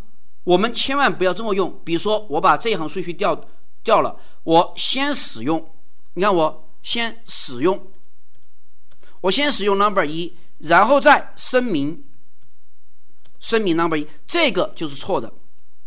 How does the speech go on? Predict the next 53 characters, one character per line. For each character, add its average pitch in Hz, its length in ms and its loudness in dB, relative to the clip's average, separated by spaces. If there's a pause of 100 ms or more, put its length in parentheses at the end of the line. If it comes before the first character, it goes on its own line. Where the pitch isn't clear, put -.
(1120)
对 233 100 0
不 233 60 2
对？ 208 160 4 (200)
这 330 160 0
个 233 80 2
就 185 100 2
是 156 100 -2
错 208 220 0
误 147 100 0
的 127 80 -2
写 113 220 -4
法。 - 200 -4 (600)
这 247 120 0
个 214 100 0
呢， 190 100 4
你 151 160 -2
在 147 120 0
编 220 320 -2
译 233 60 -2
的 190 80 0
时 139 140 -2
候 117 120 -2 (200)
直 170 200 0
接 220 140 0
给 202 100 -2
你 151 60 0
报 139 180 0
一 123 40 -2
个 120 60 -4
叉 135 140 -2
叉。 139 440 -2 (320)
这 - 100 -2
就 247 100 4
好 143 220 2
比 127 260 -2 (480)
我 170 140 6
们 240 100 6 (240)
要 277 160 8
到 233 200 10
别 160 180 2
人 170 100 2
家 180 220 2
里 151 80 -2
边 113 140 -4
去， - 400 -4
我 131 100 -4
们 147 100 -4
先 190 200 -2
应 190 100 -2
该 180 140 0
给 160 100 -4
人 135 140 -2
家 127 300 -2